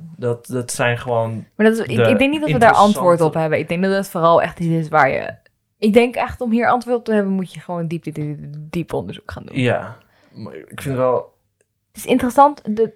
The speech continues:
Speaker 2: dat de vraag bestaat, of dat je de vraag kan stellen, is goed,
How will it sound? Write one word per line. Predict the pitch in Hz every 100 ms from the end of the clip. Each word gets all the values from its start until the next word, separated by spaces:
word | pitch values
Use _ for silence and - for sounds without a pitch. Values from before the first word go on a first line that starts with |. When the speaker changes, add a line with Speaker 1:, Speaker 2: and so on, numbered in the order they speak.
| _
Speaker 2:
dat | 196 214 220
de |
vraag | 214 202 214 -
bestaat, | 233 - 170 156 233 - - _ _ _ _ _ _
of | 202
dat | 202
je | 196
de | 190
vraag | - 185 -
kan | 202
stellen, | 190 - 160 165 160 208 294 _ _ _ _ _ _ _ _ _ _ _
is | - 190 -
goed, | - 175 214 - -